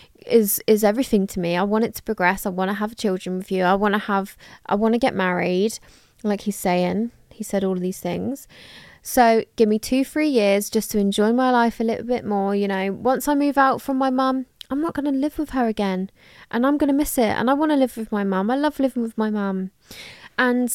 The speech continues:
you know, we're not trying to pull him away from, from his mum. No way. Um, you know, once you've moved out from home, you usually don't move back in, which is so sad. It's where, it's where you've on-, you've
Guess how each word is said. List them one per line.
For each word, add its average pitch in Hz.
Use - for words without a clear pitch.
you 277
know, 226
we're 254
not 370
trying 330
to 269
pull 254
him 214
away 196
from, 196
from 202
his 190
mum. 226
No 311
way. 302
Um, 240
you 262
know, 214
once 254
you've 269
moved 262
out 262
from 226
home, 214
you 262
usually 302
don't 262
move 233
back 226
in, 285
which -
is 262
so 359
sad. 330
It's -
where, 330
it's 285
where 330
you've 320
on-, 285
you've 277